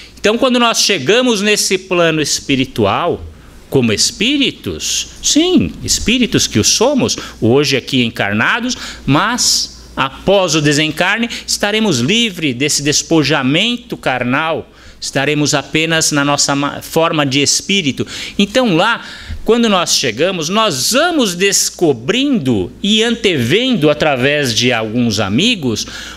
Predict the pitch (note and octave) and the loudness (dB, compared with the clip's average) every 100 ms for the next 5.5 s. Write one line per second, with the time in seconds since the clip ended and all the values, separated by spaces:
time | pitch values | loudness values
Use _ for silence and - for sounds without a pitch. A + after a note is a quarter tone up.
0 | - - G#3 G#3+ - - D4 D4+ B3+ B3+ | -18 -6 -2 -2 -2 0 0 0 0 0
1 | B3+ B3 - A#3+ A3+ - G#3+ F3 A#3 D#4+ | 2 0 0 0 0 0 0 0 0 2
2 | D4+ D3 G#2+ - - - - - - A3 | 2 0 0 -2 -4 -8 -18 -6 -2 0
3 | A#3 A3+ A3 - A3 G#3 - C#4 F4 E4+ | 2 2 0 0 0 -2 0 4 6 4
4 | G#3 E3 F#3 F3+ D3+ - D#3+ D3+ C3 - | 2 0 0 -2 -4 -4 -2 0 -2 -2
5 | - - A2 E2+ | -2 0 0 -2